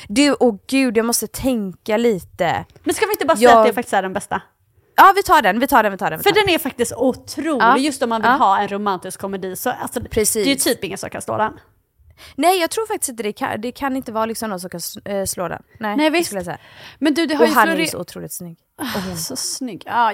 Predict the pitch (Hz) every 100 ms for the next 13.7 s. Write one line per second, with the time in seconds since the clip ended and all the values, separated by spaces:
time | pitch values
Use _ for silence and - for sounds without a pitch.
0 | - - - - 277 - - - 262 240
1 | - - 160 - - _ _ - - 233
2 | 208 294 330 302 320 320 247 320 311 294
3 | 226 208 202 - 226 214 226 208 214 190
4 | 247 277 277 254 254 233 220 226 196 202
5 | 196 - 208 202 196 185 269 - 220 -
6 | 214 208 214 185 320 339 339 320 269 220
7 | 208 202 214 - 240 214 214 220 226 240
8 | 214 202 208 208 - 214 202 214 226 277
9 | 294 262 254 240 269 262 - 269 247 226
10 | 202 - 220 254 226 220 - 208 208 -
11 | 226 196 254 262 208 202 - - - -
12 | - - - - - - - - - 269
13 | 269 214 190 208 208 214 214